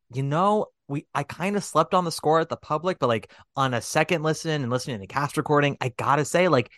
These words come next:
this score slaps, and it's, like, really complex and story driven." I'm like, "Yeah, the score is incredible,"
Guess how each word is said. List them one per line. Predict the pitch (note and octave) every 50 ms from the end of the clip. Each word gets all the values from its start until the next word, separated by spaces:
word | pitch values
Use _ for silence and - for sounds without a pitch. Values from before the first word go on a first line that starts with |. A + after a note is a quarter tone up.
| _
this | - A#2+ C#3 C3 -
score | - - - B2+ B2 B2
slaps, | - - - B2+ A2+ A2+ A2+ A2 - -
and | A2 G#2+
it's, | G#2 -
like, | G#2 G2
really | A2 A2 A#2+ C3 C3+ B2+ C3 B2 B2 A#2 - - _ _ _ _
complex | - C#3+ C3 A#2 - - A#2+ A#2 A2+ - - -
and | A#2+ A2+ A2
story | - - B2+ A#2 A#2+ A2+
driven." | G#2 A#2+ A#2 A2 A#2+ A#2+
I'm | A#2 A#2
like, | A#2+ A2+ - A2+
"Yeah, | D3+ F#3+ F3
the | B2 B2+ A#2+
score | - - D3 D#3+ F#3
is | F3+ D#3
incredible," | C#3 B2 C3+ C#3+ C3+ A2 G2+ - -